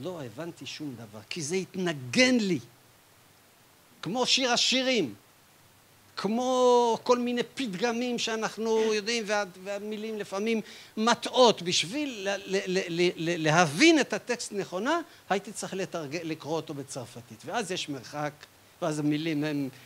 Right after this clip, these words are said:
חילוניות לחלוטין ובורות לחלוטין. זה לא קרה ג-, רק לי, זה קרה לעוד אנשים ששמעתי, שמעתי את זה מהם. ובכן, אה, רק לפעמים, את יודעת, אנשים אומרים, "אה,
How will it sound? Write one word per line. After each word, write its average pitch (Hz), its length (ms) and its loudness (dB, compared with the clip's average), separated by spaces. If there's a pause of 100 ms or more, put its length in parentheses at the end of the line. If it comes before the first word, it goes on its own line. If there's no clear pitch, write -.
(200)
חילוניות 190 920 2
לחלוטין 156 680 -2
ובורות 143 440 -4
לחלוטין. 131 360 -12 (300)
זה 233 60 -8
לא 233 140 0
קרה 214 220 0
ג-, 151 120 -8
רק 160 480 -6
לי, 175 100 -4
זה 143 100 -10
קרה 151 280 -4
לעוד 143 360 -4
אנשים 131 460 -6
ששמעתי, 123 640 -4 (220)
שמעתי 123 440 -6
את 107 120 -10
זה 117 100 -8
מהם. 110 180 -8 (320)
ובכן, 262 340 2 (180)
אה, 196 200 -6 (240)
רק - 240 -6 (140)
לפעמים, 202 640 -2 (480)
את - 60 -8
יודעת, 185 300 -4
אנשים 170 540 -2
אומרים, 160 440 -2
"אה, 165 120 -2